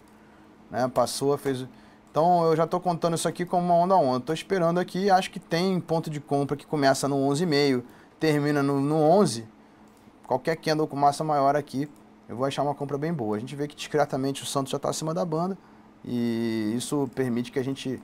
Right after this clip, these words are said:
procure compra no suporte com qualquer pivotinho, pivôzinho de alta que der, qualquer sinal de fundo aí. Uma compra por volta dos onze, onze e meio, pra quem sabe fazer quatorze aí.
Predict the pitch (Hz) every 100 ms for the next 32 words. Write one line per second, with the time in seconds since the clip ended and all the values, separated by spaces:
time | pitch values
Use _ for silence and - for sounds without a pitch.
0 | - - - - 123 - 139 127 - 127
1 | 131 127 147 - 123 127 - - 117 123
2 | 117 127 127 127 120 123 120 120 123 107
3 | 120 120 113 117 120 113 113 - 127 110
4 | 110 104 95 113 117 117 113 110 - 110
5 | 120 113 - - - - 131 123 135 135
6 | 143 123 131 135 135 127 127 143 147 185
7 | 175 196 175 156 156 147 131 135 147 131
8 | 139 120 117 - 123 110 98 104